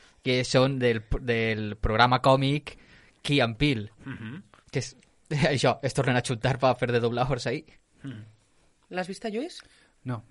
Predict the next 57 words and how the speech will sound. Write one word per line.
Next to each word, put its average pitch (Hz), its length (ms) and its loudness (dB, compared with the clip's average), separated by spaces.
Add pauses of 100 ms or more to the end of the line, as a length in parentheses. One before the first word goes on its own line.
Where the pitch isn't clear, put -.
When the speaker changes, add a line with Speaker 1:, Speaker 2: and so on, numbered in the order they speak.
Speaker 4:
jo 113 160 -4
Speaker 3:
Vale. 151 140 -4
Speaker 4:
per 113 100 -2
això 117 280 2
vos 113 200 4
he, 113 280 0
Speaker 3:
<laughs> - 180 6
Speaker 4:
respectuosament, 143 880 6
eh, 113 300 0
m'he 110 120 -6
quedat 110 200 -4
en 107 100 -6
silenci. 101 320 -12 (1000)
Speaker 2:
Eh, 139 120 -6
no 135 160 -4
sé 160 100 -4
si 190 80 2
aneu 185 200 2
a 151 60 4
parlar 135 260 4
de 123 120 -2
Key 117 480 -6
and 110 260 -10
Peele, 139 340 -6 (600)
no? 120 120 -4
Speaker 1:
Se 156 100 8
pot 170 120 6
comentar 165 360 8
algo, 156 180 6
si 123 120 -6
vols. 160 160 6
Speaker 2:
Que 165 60 4
com 156 140 4
heu 156 120 8
dit 165 180 6
que 160 400 4
anàvem 151 300 4
a 151 60 0
parlar 156 280 4
de 123 140 -4
Jordan 131 280 -2
Peele, 156 240 0
Speaker 1:
Sí. - 60 8
Speaker 2:
pues 123 220 4
m'he 135 80 2 (180)
vist 143 200 2
tota 131 180 2
la 120 100 0
sèrie, 127 360 -4
aposta 156 400 4
per - 120 4
a, - 120 6
per 139 160 6
a 139 40 2
vindre 139 240 2
així, 147 220 0
val? 139 220 0